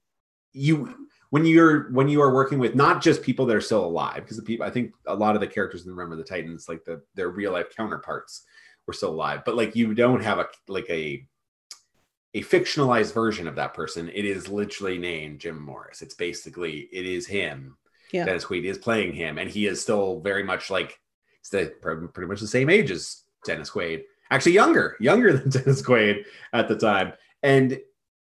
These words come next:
Speaker 1: yeah, there, you have to be a little bit more sensitive, probably. You're getting that, the rights to his film, so you can't be like, and then here, you and your wife have a really big falling out, and it's like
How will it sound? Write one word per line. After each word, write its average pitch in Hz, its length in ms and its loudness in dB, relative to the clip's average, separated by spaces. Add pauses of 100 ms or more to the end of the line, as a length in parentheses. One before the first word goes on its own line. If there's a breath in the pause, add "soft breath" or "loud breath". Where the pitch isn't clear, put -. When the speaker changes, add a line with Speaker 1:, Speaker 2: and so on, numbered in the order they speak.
(380)
Speaker 1:
yeah, 180 380 6
there, 175 200 10
you 156 240 8
have 147 80 4
to - 60 -6
be 135 80 6
a 131 40 8
little 117 140 4
bit 101 60 -2
more 90 140 -2
sensitive, - 420 -10
probably. - 360 -8
You're 107 140 2
getting 123 260 6
that, 107 280 2
the 110 60 0
rights 101 260 0
to 104 80 -2
his 95 100 -2
film, 87 300 -4
so 101 100 -6
you 90 60 -6
can't 95 240 -4
be 98 80 -4
like, 87 400 -2 (400)
and 98 80 0
then 98 120 0
here, 135 440 6
you 110 260 4
and 123 80 6
your 110 140 2
wife 123 260 2
have 92 140 -4
a 87 100 0
really 107 560 2 (760)
big 110 440 0
falling 107 400 2
out, 85 400 -2
and 80 100 -12
it's 82 180 -14
like 78 280 -4